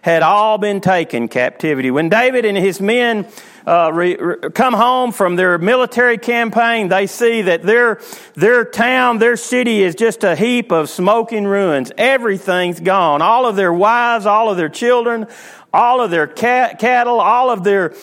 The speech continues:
uh, the things that they would have, all of their property, th-, they're all gone. That's hard for us to imagine. It's hard for us to, to really comprehend about that, but I want you just to give that a moment thought.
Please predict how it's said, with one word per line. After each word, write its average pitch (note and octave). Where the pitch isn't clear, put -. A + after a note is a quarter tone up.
uh, F3+
the F#3
things B3
that G#3+
they A3+
would A3
have, A#3
all A#3+
of A3+
their G#3
property, B3
th-, F3
they're B3+
all B3+
gone. B3
That's B3
hard B3+
for A3+
us A3+
to F#3
imagine. F#3+
It's G3
hard G#3+
for F#3+
us F3
to, C#3+
to G3+
really A3+
comprehend A#3
about F#3
that, A3
but G#3
I B3
want C#4
you C4
just A#3+
to G3
give A#3+
that G#3+
a E3+
moment G#3
thought. F3